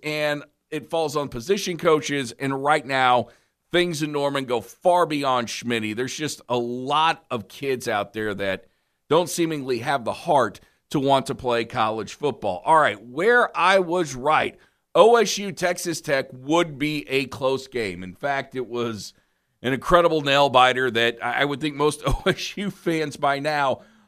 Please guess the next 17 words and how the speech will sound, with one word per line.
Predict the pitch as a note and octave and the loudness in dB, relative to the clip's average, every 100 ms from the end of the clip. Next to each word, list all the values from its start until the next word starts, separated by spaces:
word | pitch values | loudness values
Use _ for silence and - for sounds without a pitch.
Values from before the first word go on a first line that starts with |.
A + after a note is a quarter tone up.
| - | -2
understand. | G3 F3 G3 E3 B2+ | 0 0 0 0 -2
Forty-one | F#3+ A#3 A#3+ G#3 G3 | -2 0 0 0 0
to | |
thirty-one, | - F#3 G3 G3 F#3 F#3 F#3 | 0 0 0 0 2 2 2
yeah, | F#3+ G#3 | 0 0
the | F3 D#3+ | 0 0
O | G3 G3 | 2 2
S | F3 | 0
U | F#3+ | -4
defense | C#3+ F3 F#3 D3+ C3 | -6 -8 -6 -6 -6
gave | - D3+ E3+ | -6 -6 -2
up | D#3 D3+ | -2 -2
a | |
lot | C#3+ C3 C#3+ | -4 -2 -4
of | A#2+ | -4
points, | - E3+ C#3 F#2+ - _ _ _ | -6 -4 -4 -6 -16 _ _ _
but | G3 B2 - - | 2 2 -2 -14